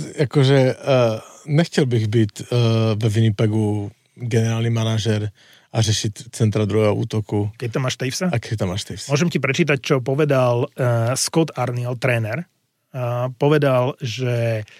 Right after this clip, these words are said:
Speaker 2: vieme, že Taves nie je tam, kde by mal byť, ale nečakali sme zázraky a vieme, od začiatku sme si povedali, že to nie je o dvadsiatich ani tridsiatich zápasoch, že to nie je ani o osemdesiatich dvoch zápasoch, že je to o playoff. Že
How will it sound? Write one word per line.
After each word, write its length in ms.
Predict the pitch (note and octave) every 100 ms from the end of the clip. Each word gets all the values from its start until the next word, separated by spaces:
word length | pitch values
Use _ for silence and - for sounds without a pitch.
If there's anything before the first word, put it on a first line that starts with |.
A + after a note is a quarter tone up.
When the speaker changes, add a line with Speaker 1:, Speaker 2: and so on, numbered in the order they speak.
| _ -
Speaker 2:
vieme, 600 | C3+ D3+ E3 E3+ F3 F3+
že 400 | - A2+ C3 A#2+
Taves 480 | A2+ C#3 C3 B2+ -
nie 140 | C3+ C3
je 100 | A#2
tam, 200 | C3 B2+
kde 160 | B2
by 180 | A#2 A2+
mal 200 | A2 A2
byť, 180 | G2+ D3+
ale 260 | D#3 A#2 A#2 -
nečakali 560 | D3 C3+ C3 B2 B2+
sme 160 | A#2+ A#2
zázraky 760 | A#2 A2 A2+ C3+ - F3+ G#3 -
a 180 | A2+ G#2
vieme, 360 | B2+ C#3+ D3
od 80 | B2
začiatku 260 | C3 C3 C3
sme 120 | C3
si 120 | A#2
povedali, 280 | A2+ B2+ B2+
že 100 | B2
to 120 | A#2
nie 160 | B2 C3+
je 80 | G#2+
o 40 |
dvadsiatich 520 | A2 B2 - B2+ C#3+ B2
ani 140 | A#2
tridsiatich 480 | A2 B2+ C#3+ B2+ C#3
zápasoch, 600 | C3 B2+ C#3 B2 D3 C#3+ - - -
že 120 | C3
to 120 | C#3
nie 200 | C3+ D3+
je 60 | C#3
ani 160 | C3+
o 120 | C3+ C3
osemdesiatich 600 | - C3+ B2+ B2+ A#2 A2
dvoch 200 | B2+ B2
zápasoch, 640 | C#3 C3+ D3+ - D#3+ C#3+ _ -
že 160 | C3+
je 80 | B2
to 80 | D3
o 80 | B2+
playoff. 420 | B2 G2+ - - _ _ _ _ -
Že 240 | B2+ C3+